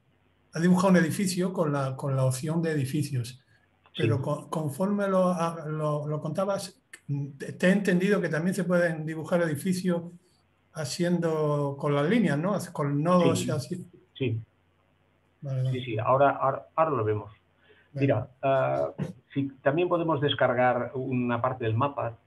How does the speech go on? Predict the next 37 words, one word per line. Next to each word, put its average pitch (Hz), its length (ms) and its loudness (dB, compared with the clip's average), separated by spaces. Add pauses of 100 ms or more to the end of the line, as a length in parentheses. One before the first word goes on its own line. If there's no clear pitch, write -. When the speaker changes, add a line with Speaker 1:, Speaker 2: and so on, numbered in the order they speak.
(120)
Speaker 2:
no 117 220 -6
sé 117 120 -10
si 110 120 -8
tiene 107 160 -6
mucho 107 180 -10
interés, 113 300 -8
pero 110 120 -10
te-, 123 100 -16
podemos 139 340 -4
descargar 135 400 -2
una 131 160 -2
parte 139 200 -2
del 135 100 -2
mapa 147 380 -2
pu-, - 160 -12
desde, 135 300 -2
directamente 139 640 0
desde 113 140 0
el 107 140 0
host. 110 220 -6 (640)
Ahora 123 180 0
yo 131 100 2
estoy 117 160 -4
en 113 80 2
el 113 180 2
host 175 260 0 (600)
y 139 340 -2 (1200)
cuando 120 360 -4
le 113 100 -2
doy 131 180 -2
al 139 100 0
botón, 139 440 -6 (1500)
al 113 140 -4
botón, 131 320 -6
mira 131 320 -10
qué 110 80 -20
bien, 110 140 -18